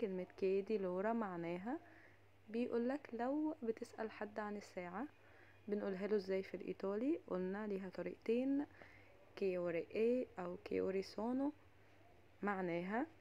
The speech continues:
كي أوري معناها كم الساعة. طيب الفرق كي أوري إيه دي هناخدها إن هي بيجي وراها كلمة أونا، يعني بتكلم عن الساعة واحدة،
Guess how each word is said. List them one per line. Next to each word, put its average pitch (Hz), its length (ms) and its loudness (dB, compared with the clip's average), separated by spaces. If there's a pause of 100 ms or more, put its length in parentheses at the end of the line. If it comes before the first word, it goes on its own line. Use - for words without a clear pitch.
(100)
كي 196 160 4
أوري 208 240 2
معناها 190 520 -4
كم 214 180 -2
الساعة. 156 500 -2 (840)
طيب 185 400 0
الفرق 254 460 0 (200)
كي 208 180 0
أوري 233 320 4 (140)
إيه 202 260 2 (480)
دي 208 100 2 (100)
هناخدها 226 680 -2
إن 214 140 4
هي 196 200 -6
بيجي 185 260 -2
وراها 190 600 -4 (340)
كلمة 196 320 -4 (220)
أونا، 190 300 -2
يعني 226 240 -2
بتكلم 180 460 -4
عن 170 140 -4
الساعة 175 460 -6
واحدة، 208 380 -4